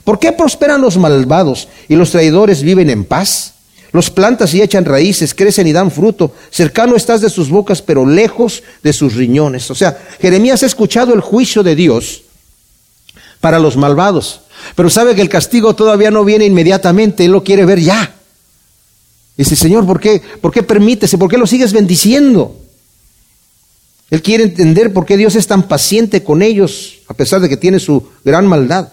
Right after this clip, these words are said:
"¿Por qué prosperan los malvados y los traidores viven en paz, gozando de las bendiciones de Dios? Ya que es Dios el que los está plantando y el que los bendice".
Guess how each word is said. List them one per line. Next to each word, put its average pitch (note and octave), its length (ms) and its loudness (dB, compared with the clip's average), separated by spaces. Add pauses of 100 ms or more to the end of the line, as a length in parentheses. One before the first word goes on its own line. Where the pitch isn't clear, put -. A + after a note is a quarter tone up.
(200)
"¿Por G3 100 0
qué C#4 140 -2
prosperan B3 460 0
los G3 140 0
malvados F#3+ 560 0
y E3 60 -2
los D3+ 140 0
traidores E3+ 420 0
viven G3+ 240 0
en C3+ 140 -2
paz, F3+ 340 -4 (260)
gozando F#3+ 400 0
de F3+ 80 2
las C#3+ 140 0
bendiciones C#3+ 600 -2
de D3 100 -2
Dios? E3+ 480 -2 (540)
Ya G3 160 0
que A3 80 2
es D#3 120 -2
Dios G#3 300 0
el G3 100 2
que E3+ 120 0
los D3 120 0
está G3 280 -4
plantando G#3 500 0
y F3+ 60 2
el C#3 100 0
que C#3+ 80 -6
los B2 160 -2
bendice". C#3+ 460 -4